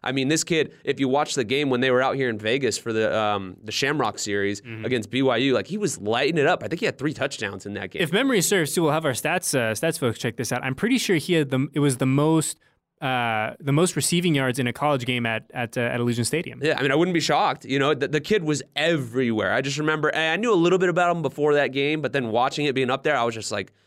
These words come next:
Speaker 1: "Holy crap, this kid is all over the place," and they're using him in so many different ways, and he's beating guys at different levels. You know, he's running by some guys, you know, catching deep route, like, deep,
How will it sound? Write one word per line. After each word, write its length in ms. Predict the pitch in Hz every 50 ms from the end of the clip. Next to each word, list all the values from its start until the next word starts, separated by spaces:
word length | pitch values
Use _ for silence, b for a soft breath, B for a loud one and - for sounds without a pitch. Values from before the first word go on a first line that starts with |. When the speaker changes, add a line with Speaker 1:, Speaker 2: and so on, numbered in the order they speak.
| _ _ -
Speaker 1:
"Holy 180 | 160 165 147
crap, 220 | 117 147 165 156 165
this 160 | 117 107 -
kid 240 | - - 170 160 139
is 100 | 131 123
all 340 | - - 139 143 143 135 139
over 160 | 156 180 180
the 100 | 139 117 -
place," 300 | 117 117 113 117 - 127
and 80 | 123
they're 80 | 131 131
using 400 | 120 123 165 226 190 180 165 139
him 100 | 135 123
in 80 | 117 107
so 180 | - - 143 135
many 140 | 131 127 117
different 260 | 123 120 - 110 -
ways, 320 | 110 113 113 113 113 110 b b b b b
and 100 | - 151 170
he's 120 | 165 135
beating 360 | 110 - 156 185 196 202 180
guys 340 | 151 165 156 147 143 131 - b b b b b
at 160 | 139 127 117
different 320 | 123 170 170 170 165 - -
levels. 560 | 110 117 123 156 151 120 76 58 - - -
You 100 | 113 120
know, 120 | 127 139
he's 200 | 143 196 170 120
running 340 | 110 123 147 185 208 190 156
by 240 | 123 117 135 175 262
some 220 | - - 131 117 120
guys, 380 | 110 95 95 92 95 107 120 123
you 60 | 120
know, 120 | 117 117
catching 340 | 127 180 156 135 151 127 104
deep 220 | 107 120 139 123
route, 240 | 104 107 135 156 -
like, 160 | 123 123 -
deep, 180 | - 147 165 -